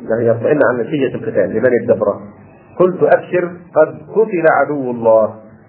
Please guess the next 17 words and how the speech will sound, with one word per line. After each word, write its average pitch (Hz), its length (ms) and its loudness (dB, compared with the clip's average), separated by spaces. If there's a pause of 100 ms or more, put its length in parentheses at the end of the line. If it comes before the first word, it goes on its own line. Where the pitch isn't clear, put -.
(140)
فرفع 123 520 2
إصبعه 117 460 0
إلى 131 160 -2
السماء 123 400 0
يحمد 120 400 -2
الله، 143 280 2 (300)
ومات 120 720 2
يرحمه 107 460 -2
الله. 95 260 -4 (1120)
ومنهم 208 480 4 (400)
البراء 151 380 2
بن 139 160 -6
مالك 113 400 -2 (160)
أخو 202 280 -2
أنس 143 380 -2
بن 117 100 -6
مالك 123 300 0